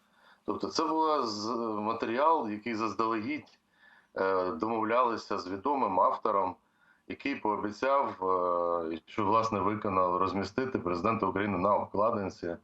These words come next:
журналу Time. А далі в нього були повністю відкриті всі можливості поговорити з главою Офісу Президента, заступниками глави Офісу Президента. Тобто йому розкрились повністю. І то, що,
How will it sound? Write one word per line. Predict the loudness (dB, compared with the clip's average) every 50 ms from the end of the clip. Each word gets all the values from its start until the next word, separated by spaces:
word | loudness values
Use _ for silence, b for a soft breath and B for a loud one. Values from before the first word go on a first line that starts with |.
| _ _ _ _ -8
журналу | -6 -2 0 2 4 4 4 2 2 2
Time. | 2 2 4 2 0 -2 -4 B B B B B B B B
А | -4 -2
далі | 0 2 2 2 2 2
в | 0
нього | 0 0 0 0 0
були | 0 -2 -2 -2 -4 -6
повністю | -4 -2 0 0 2 0 0 0 -2 -4 -6 -6 -6 -4
відкриті | -4 -4 -6 -6 -4 -4 -2 -2 -2 -4 -4 -6 -6
всі | -6 -6 -6 -4 -2 0
можливості | 0 0 0 0 0 -2 -2 0 0 -2 -4 -4 -6 -6 -4
поговорити | -2 0 0 2 2 2 2 0 0 -2 -2 -4 -4 -6 -6 B B B B B B B B -8
з | -2
главою | -2 0 0 0 0 0 0 0
Офісу | 0 -2 -4 -4 -4 -4 -4
Президента, | -2 -2 -2 -2 -2 -2 -2 0 0 0 -2 -2 -4 -4
заступниками | -4 -4 -4 -2 -2 -4 -2 -2 -4 -4 -2 -2 -2 0 0
глави | 0 0 0 0
Офісу | 0 0 0 0 -2 -4 -4 -4 -6 -4
Президента. | -2 -2 -2 -2 -2 -2 -2 -2 -2 -2 -2 -2 -4 -4 -6 -8 B B B B B B B B
Тобто | -2 -2 0 0
йому | 0 0 0 -2
розкрились | -2 -2 -2 -2 -2 -2 0 -2 -2 -4 -6 -6
повністю. | -4 -4 -2 -2 -2 -4 -6 -8 -8 -8 -8
І | -6
то, | -4 -4 -6 -4
що, | -4 -4 -4 -4